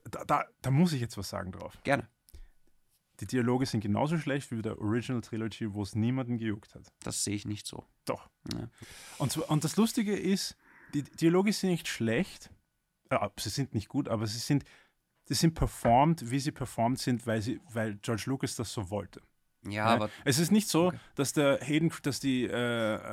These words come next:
Speaker 1: ähm, Natalie Portman diesen, diesen, diesen, diese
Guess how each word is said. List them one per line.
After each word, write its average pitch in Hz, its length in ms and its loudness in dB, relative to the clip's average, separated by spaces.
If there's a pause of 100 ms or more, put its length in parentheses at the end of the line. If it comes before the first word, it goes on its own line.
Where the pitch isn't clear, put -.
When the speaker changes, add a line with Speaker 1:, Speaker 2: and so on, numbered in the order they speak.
Speaker 1:
ähm, 104 420 -2
Natalie 127 400 0
Portman 131 600 2 (360)
diesen, 131 340 2
diesen, 120 380 -2
diesen, 117 320 -4
diese 104 420 -4